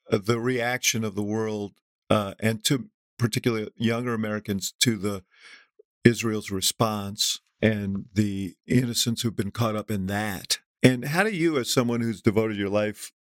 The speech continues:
to, a Jewish American who's devoted your life to human rights, how do you process all of that?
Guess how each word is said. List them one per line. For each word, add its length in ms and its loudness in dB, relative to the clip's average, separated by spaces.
to, 340 0
a 140 4
Jewish 400 2
American 380 2
who's 80 0
devoted 340 2
your 140 -2
life 240 0
to 120 0
human 280 2
rights, 320 0
how 80 4
do 40 2
you 60 0
process 560 2
all 220 -2
of 140 -10
that? 280 -4